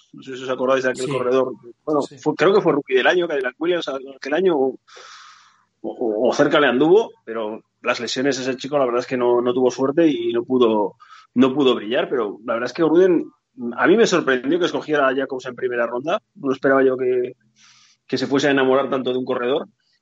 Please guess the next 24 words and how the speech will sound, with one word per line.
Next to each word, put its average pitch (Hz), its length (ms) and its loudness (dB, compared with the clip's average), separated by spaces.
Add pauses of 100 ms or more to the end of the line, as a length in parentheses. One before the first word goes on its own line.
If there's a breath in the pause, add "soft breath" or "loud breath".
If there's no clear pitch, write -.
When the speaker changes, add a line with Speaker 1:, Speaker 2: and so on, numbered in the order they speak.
(100)
Speaker 1:
Y 135 80 0
me 123 60 2
está - 160 -4
sorprendiendo 143 420 2
muchísimo 151 360 -4
el 160 60 -2
uso 175 160 -4
que 135 60 -4
le 127 60 -2
está 113 160 -4
dando, 160 240 0
porque 104 160 -10
es - 80 -14
que, 120 120 -6 (240)
es - 160 -10
que 131 60 -6
es 120 80 -6
un 135 120 2
caballo 127 280 4
de 127 60 4
batalla 123 340 2
total 165 340 0
y 143 60 -8
absoluto. 110 480 -10